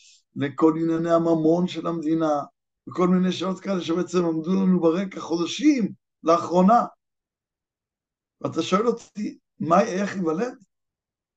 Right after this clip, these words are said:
איך המדינה תתנהל? מי יממן אותה? מי יילחם בשבילה?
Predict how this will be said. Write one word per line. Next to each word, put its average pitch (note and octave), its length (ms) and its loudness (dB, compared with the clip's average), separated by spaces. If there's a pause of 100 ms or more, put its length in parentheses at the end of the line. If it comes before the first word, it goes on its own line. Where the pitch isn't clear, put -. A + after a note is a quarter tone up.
(360)
איך D4 220 6
המדינה D4 360 6 (160)
תתנהל? C4+ 580 4 (2500)
מי D#3+ 160 0
יממן C4+ 520 0
אותה? G3+ 280 -4 (1600)
מי G#3+ 120 0
יילחם B3+ 460 2
בשבילה? G#3+ 440 -4